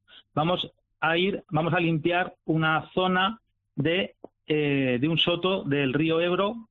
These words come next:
en el, en el entorno de Casetas y Sobradiel. Entonces, hemos, el,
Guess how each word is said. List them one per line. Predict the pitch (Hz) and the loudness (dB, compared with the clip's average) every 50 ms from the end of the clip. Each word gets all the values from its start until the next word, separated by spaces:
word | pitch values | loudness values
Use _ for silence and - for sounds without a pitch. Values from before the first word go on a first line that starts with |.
| _ - | _ -4
en | 160 151 151 143 139 | -2 0 0 0 0
el, | 135 127 120 113 110 107 104 101 98 95 - | 0 0 0 -2 -2 -2 -4 -4 -6 -4 -2
en | 147 143 | -2 0
el | 147 143 143 | 0 0 0
entorno | 143 139 156 156 170 175 | 0 0 0 0 0 0
de | 165 160 | -2 -2
Casetas | 160 135 - 156 151 175 170 - | -2 -2 -2 -2 -2 -2 -2 -2
y | 165 | -2
Sobradiel. | 156 143 117 107 101 104 104 92 80 - _ _ _ _ _ _ _ _ _ _ _ _ _ _ _ _ _ _ - | -2 -2 -2 -2 -2 -2 -2 -4 -4 -6 _ _ _ _ _ _ _ _ _ _ _ _ _ _ _ _ _ _ -4
Entonces, | - 143 143 156 165 156 - 120 110 - - _ _ _ | -2 -2 0 0 -2 -2 -2 -2 -4 -6 -10 _ _ _
hemos, | - 156 160 170 147 - - - - - _ - | -4 -2 -2 -2 -4 -6 -10 -14 -14 -12 _ -4
el, | 160 143 147 143 139 139 135 131 127 127 123 123 120 117 120 120 117 123 - | -2 0 0 0 0 0 0 0 0 0 0 0 0 0 0 0 0 -2 -4